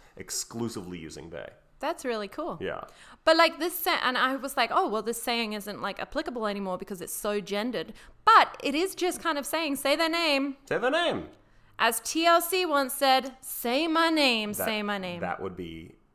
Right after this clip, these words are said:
Speaker 1: Destiny's Child.
Speaker 2: Oh, no. What did
Speaker 1: Yeah.
Speaker 2: T L C say? No
Speaker 1: Uh,
Speaker 2: scrubs.
Speaker 1: the-,
Speaker 2: That's what
Speaker 1: and
Speaker 2: they
Speaker 1: also
Speaker 2: said.
Speaker 1: they, they, the, the best advice they gave was to not go chasing waterfalls.
Speaker 2: Oh, yeah.
Speaker 1: Yeah.
Speaker 2: Well, I don't know. I think no scrubs is pretty good advice.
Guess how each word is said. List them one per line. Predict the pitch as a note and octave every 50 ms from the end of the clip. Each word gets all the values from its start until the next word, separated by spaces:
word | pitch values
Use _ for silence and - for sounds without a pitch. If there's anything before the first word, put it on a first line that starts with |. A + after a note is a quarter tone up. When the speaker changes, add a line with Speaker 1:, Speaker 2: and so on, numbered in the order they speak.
| _ _ _ _ -
Speaker 1:
Destiny's | D#2 - - - C#2+ -
Child. | - - - - - -
Speaker 2:
Oh, | G#3+ G#3 G3 F#3+ E3+ E3+
no. | E3 F3 F#3 F#3 F3+ E3 D#3+ F#3 G3 -
What | - C#4+
did | F#4+ F#4+ -
Speaker 1:
Yeah. |
Speaker 2:
T | - - F#4
L | F4 E4+
C | E4+ - - F#4+ F#4
say? | F#4 - - E3+ - - -
No | - A3+ A#3 A#3
Speaker 1:
Uh, |
Speaker 2:
scrubs. | - - - - A#3 A3 G#3 G3 F#3 -
Speaker 1:
the-, | -
Speaker 2:
That's | B3+ C#4+ C#4+ A#3
what | A#3 G#3 -
Speaker 1:
and | B3+
Speaker 2:
they | B3
Speaker 1:
also | B3 A#2 - - A2+ A2
Speaker 2:
said. | A2+ A2+ A2+
Speaker 1:
they, | A2+ A2+ A2+ A2+ A2
they, | G#2+ - - A#2+ B2 B2
the, | B2+
the | A#2 A#2+ B2
best | B2 D3+ C#3+ D3
advice | C3+ A2 G2 F#2 A#2 C3+ - - -
they | A#2+ G#2+ F#2+
gave | F2 F#2+ F2+ E2+
was | F2 F#2 F2 -
to | -
not | G#2 G2 F#2+ F2+
go | F#2+
chasing | F#2 - F2+ E2+ - E2+
waterfalls. | F2 F2 F2+ F2 D2 - - - - - - - - - - -
Speaker 2:
Oh, | G#3+ A3 G#3+
yeah. | G#3 F3 C#3 - - - - - - -
Speaker 1:
Yeah. | F2 E2+ - - - - - C5+ C#5+
Speaker 2:
Well, | - G#3+ - -
I | G3 A#3+
don't | G#3 G3 F#3+
know. | G3+ A3+ G#3+
I | G3
think | A3 A3+ -
no | G#3+ G#3+ G#3+ G#3
scrubs | G#3 - - A3 A3 C4 D#4+ -
is | - E3 E3
pretty | - - F3+ E3
good | - F#3+ F#3+
advice. | - F3+ F#3 F#3+ G#3+ G3+ E3+ - - -